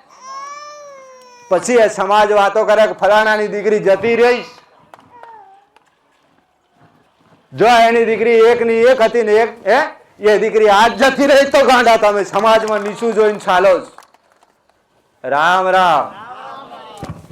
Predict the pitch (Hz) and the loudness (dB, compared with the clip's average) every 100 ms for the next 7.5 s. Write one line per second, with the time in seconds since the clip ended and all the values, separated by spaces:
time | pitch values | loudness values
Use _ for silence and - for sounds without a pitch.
0 | - - - - _ _ _ _ _ - | -20 -20 -20 -20 _ _ _ _ _ -14
1 | 135 143 156 180 175 - 120 151 139 175 | -8 -2 0 0 -2 -6 -14 -6 -2 2
2 | 208 196 190 185 170 160 175 220 226 214 | 0 0 0 0 -2 0 2 4 2 2
3 | 226 196 185 202 285 - 254 202 208 226 | 0 -2 -2 -2 -2 -2 -4 0 -2 2
4 | 233 277 247 254 269 226 220 202 214 214 | 2 4 2 2 2 2 2 0 0 0
5 | 196 190 214 262 220 - _ _ - 190 | 2 2 0 0 -2 -12 _ _ -20 -20
6 | - 151 175 175 160 202 196 208 185 185 | -8 -4 0 2 2 2 0 -4 -4 0
7 | 185 196 196 196 240 | 0 2 0 0 -2